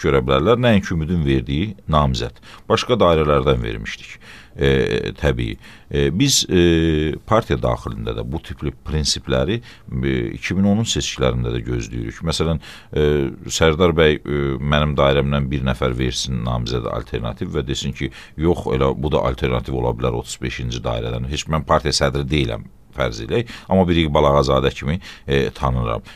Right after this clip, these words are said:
E, bu haqlı olmaz və ya mən Sərdar bəyin, e, tanıdığı və yaxud da, e, cəmiyyətin ictimai nüfuz baxımından tanıdığı bir adamın qarşısına verim ki, bu daha çox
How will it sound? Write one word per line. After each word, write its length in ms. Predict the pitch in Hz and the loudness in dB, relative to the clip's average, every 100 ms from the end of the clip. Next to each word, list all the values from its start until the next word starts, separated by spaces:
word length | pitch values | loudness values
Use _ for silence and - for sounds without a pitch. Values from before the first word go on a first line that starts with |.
| - - | -12 -6
E, 160 | 73 | 2
bu 200 | 98 110 - | 4 4 2
haqlı 340 | 73 67 73 | -2 -2 -2
olmaz 280 | 65 90 87 | 0 0 4
və 140 | 82 82 | 4 6
ya 60 | |
mən 180 | 82 82 | 4 2
Sərdar 380 | - 69 69 65 | 2 2 2 2
bəyin, 320 | 65 64 64 62 | 2 2 -2 -2
e, 460 | 64 62 60 62 58 - - - | -2 0 -2 -4 -6 -14 -20 -16
tanıdığı 540 | - 73 76 69 71 95 82 | -2 2 2 2 2 4 6
və 80 | 76 | 4
yaxud 220 | - - | 2 -4
da, 40 | 67 - | -4 -2
e, 60 | - | -4
cəmiyyətin 540 | 67 78 80 67 71 71 | 2 4 4 2 0 -2
ictimai 600 | 65 - 69 69 73 76 69 | -2 -2 0 4 4 2 -2
nüfuz 300 | 69 82 71 | -2 0 0
baxımından 380 | 64 62 62 62 | 0 0 -2 -2
tanıdığı 440 | 67 73 71 76 69 | 0 0 2 0 2
bir 60 | |
adamın 340 | 65 64 64 62 | 2 2 0 2
qarşısına 400 | 62 - 71 76 | 0 0 -2 -2
verim 160 | 120 | -2
ki, 160 | 113 95 | -4 -4
bu 80 | 90 | 0
daha 200 | 73 78 | 2 2
çox 200 | - | 0